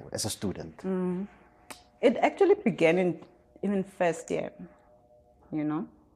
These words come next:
Speaker 2: You could feel a sense of awkwardness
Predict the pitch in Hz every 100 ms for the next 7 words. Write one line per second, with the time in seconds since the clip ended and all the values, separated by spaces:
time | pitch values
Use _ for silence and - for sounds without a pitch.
0 | _ _ _ _ _ _ _ _ - 180
1 | 185 180 - - - 214 214 202 - 175
2 | - - 190 175 190 - 170 165 156 156
3 | 143